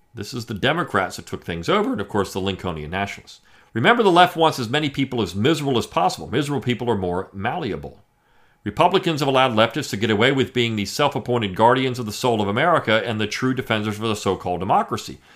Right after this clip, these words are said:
This began in the nineteen thirties. The intentions of one party and the ignorance of the other have slowly hei-, heightened an overall sense of tension among the American population. But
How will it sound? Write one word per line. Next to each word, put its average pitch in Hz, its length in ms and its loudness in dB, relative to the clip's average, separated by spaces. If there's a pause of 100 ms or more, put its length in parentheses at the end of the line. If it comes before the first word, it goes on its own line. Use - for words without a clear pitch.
(120)
This 208 100 -2
began 117 300 0
in 101 80 0
the 95 60 0
nineteen 82 360 -6
thirties. 160 380 -4 (760)
The - 80 -4
intentions 147 480 0
of 113 220 2
one 127 380 0
party 147 380 2
and 127 80 -2
the 101 120 2
ignorance 143 440 -2
of 104 120 -4
the 101 160 2
other 160 240 6
have 117 160 2
slowly 127 320 0
hei-, 117 300 0 (100)
heightened 110 480 -2 (240)
an 104 100 0
overall 123 400 4
sense 101 320 -4
of 101 120 -6
tension 180 360 -4
among 98 240 -2
the 98 120 -2
American 85 420 -4
population. 113 600 -4
But 214 300 0